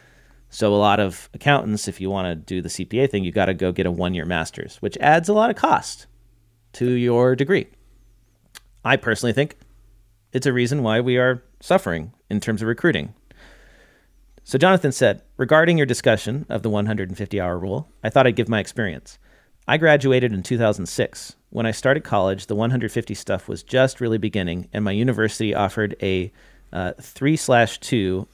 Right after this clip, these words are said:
five-year program for a master's in accountancy, but didn't really push it. So I graduated with one hundred twenty-one." Okay, so he's doing that. They offered a five-year program to do the one hundred fifty hours. "I went to work in public in D C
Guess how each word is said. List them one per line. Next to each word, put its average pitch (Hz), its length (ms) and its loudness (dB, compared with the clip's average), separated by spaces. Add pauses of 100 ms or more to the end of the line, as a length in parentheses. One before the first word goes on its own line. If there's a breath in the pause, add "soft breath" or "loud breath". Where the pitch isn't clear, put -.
five-year 117 500 0
program 98 420 -2
for 104 140 -4
a 98 40 -2
master's 101 460 -4
in 95 60 -4
accountancy, - 680 -6
but - 160 -6
didn't 143 220 2
really 117 200 2
push - 320 -2
it. - 160 -10 (360 soft breath)
So 123 120 -2
I 139 80 6
graduated 120 540 2
with 98 160 -4
one 104 160 -2
hundred 98 240 -2
twenty-one." 85 540 -8 (400)
Okay, 90 200 -2
so - 140 -8
he's 101 160 -4
doing 104 360 -2
that. 117 260 -2
They 113 80 2
offered 117 280 2
a 90 60 -2
five-year 92 460 -2
program 76 420 -6
to - 100 -16
do 85 160 -8
the 78 120 -6
one 80 180 -6
hundred 80 240 -10
fifty - 240 -8
hours. - 240 -8 (880 soft breath)
"I 123 60 2
went 165 200 4
to 175 100 4
work 143 200 4
in 123 60 0
public 131 340 4
in 127 80 2
D 117 140 2
C 117 340 -2